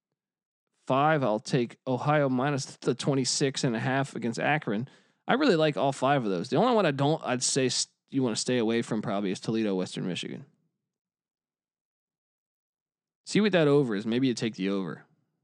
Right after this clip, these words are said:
I'm not seeing it right now. Um,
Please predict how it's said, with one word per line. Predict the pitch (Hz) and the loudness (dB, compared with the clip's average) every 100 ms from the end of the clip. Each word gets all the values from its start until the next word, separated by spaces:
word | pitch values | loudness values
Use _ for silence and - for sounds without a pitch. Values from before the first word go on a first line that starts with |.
| _ _ - | _ _ -10
I'm | 131 | -6
not | 113 | -6
seeing | - 113 | -4 -4
it | 98 | -4
right | 76 85 | -6 -8
now. | 87 87 - _ _ _ _ | -8 -10 -14 _ _ _ _
Um, | 135 131 127 120 107 | 0 2 2 2 -2